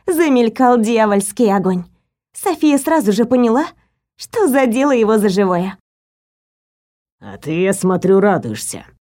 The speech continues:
Speaker 2: Поиграть хочешь со мной?»
Speaker 1: Злобно прошипел Виктор.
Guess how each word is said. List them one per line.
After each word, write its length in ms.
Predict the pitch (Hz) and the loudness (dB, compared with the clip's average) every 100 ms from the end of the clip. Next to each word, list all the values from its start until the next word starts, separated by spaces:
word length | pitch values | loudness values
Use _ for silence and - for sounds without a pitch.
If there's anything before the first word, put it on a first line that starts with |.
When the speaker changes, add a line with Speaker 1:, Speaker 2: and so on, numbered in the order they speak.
| _ _ _ | _ _ _
Speaker 2:
Поиграть 760 | - 143 165 165 196 202 180 - | -12 -6 -4 0 2 2 0 -4
хочешь 540 | - 131 - 127 - | -8 -8 -8 -14 -14
со 220 | - 170 | -8 -6
мной?» 320 | 156 143 113 - - _ _ _ _ | -4 -4 -8 -16 -20 _ _ _ _
Speaker 1:
Злобно 640 | 403 311 302 233 214 240 | -4 0 2 2 2 2
прошипел 560 | 233 240 - 269 254 220 | 0 -2 -2 -2 0 0
Виктор. 380 | 220 202 - | 0 -2 -2